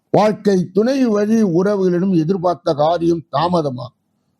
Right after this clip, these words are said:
உறவினர்கள் மூலம் குடும்பத்தில் சில குழப்பங்கள் ஏற்பட்டாலும் அதனால் பாதிப்பு எதுவும் ஏற்படாது.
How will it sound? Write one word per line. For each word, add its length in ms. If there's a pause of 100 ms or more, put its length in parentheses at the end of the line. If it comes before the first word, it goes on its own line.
(180)
உறவினர்கள் 680
மூலம் 320
குடும்பத்தில் 600
சில 160
குழப்பங்கள் 680
ஏற்பட்டாலும் 760
அதனால் 460
பாதிப்பு 560
எதுவும் 360
ஏற்படாது. 500